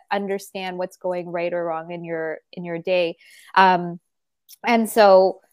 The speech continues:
I think I, I wasn't sure, like, if your question was like, "What do we do now?" Like,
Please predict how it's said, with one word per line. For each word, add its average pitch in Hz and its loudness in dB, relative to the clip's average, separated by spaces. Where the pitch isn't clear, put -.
I 233 6
think 233 -4
I, - 8
I 220 6
wasn't 240 2
sure, 262 0
like, 220 0
if 226 -6
your 214 -2
question 226 -4
was 190 -4
like, 190 -4
"What 196 -2
do 196 0
we 185 -6
do 180 -8
now?" 185 -2
Like, 170 -4